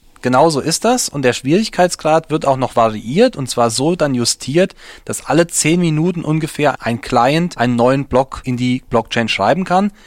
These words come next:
Das heißt, der ist dann erfolgreich in der Berechnung dieses komplexen Algorithmus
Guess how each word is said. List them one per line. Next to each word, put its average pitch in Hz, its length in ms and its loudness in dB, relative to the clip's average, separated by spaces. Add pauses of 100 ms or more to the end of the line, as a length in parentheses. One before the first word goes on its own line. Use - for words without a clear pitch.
(540)
Das - 180 -4
heißt, 139 300 2
der 123 80 0
ist 143 160 -4
dann 131 100 2
erfolgreich 180 720 2
in 185 80 -4
der 185 80 0
Berechnung 170 560 0
dieses 170 280 -4
komplexen 160 520 -2
Algorithmus 156 720 -2